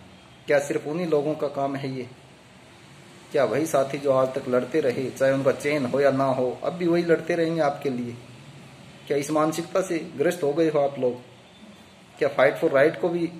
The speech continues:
जो संघर्ष अंजाम तक पहुंचाना था, वो तो पहुंचा चुके, इसके बाद अपने, आपका नाम चयन सूची में आ गया, आप अपने आप को सुरक्षित नहीं कर सकते? क्या समानांतर उनके बराबर जा करके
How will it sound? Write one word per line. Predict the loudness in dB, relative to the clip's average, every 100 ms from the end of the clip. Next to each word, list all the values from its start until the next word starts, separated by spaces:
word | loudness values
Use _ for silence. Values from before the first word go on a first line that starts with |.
| -8
जो | -6
संघर्ष | -4 0 0 0
अंजाम | 2 2 2
तक | 0 0
पहुंचाना | -2 0 0 0
था, | 0
वो | 0
तो | 0
पहुंचा | 0 2 2
चुके, | 0 -8 -12 -16 -20 -20 -20 -20 -20 -20 -20 -20 -20 -20 -20 -14
इसके | -10 -4 2
बाद | 6 6 6
अपने, | 2 -2 -4 -6 -20 -2
आपका | 0 2 2
नाम | 4 2 2
चयन | 2 0
सूची | -2 -6 -4
में | 0
आ | 0
गया, | 2
आप | 0 -2
अपने | -4 -4
आप | -2
को | -6 -8 -16 -12
सुरक्षित | -10 -8 -10 -8
नहीं | -4
कर | -4
सकते? | -4 -8 -12 -18 -18 -20 -20 -20 -6
क्या | -4
समानांतर | -2 0 2 0 0 0
उनके | 0 -4
बराबर | 0 2 2 2
जा | 2
करके | 2 0 -6 -16 -18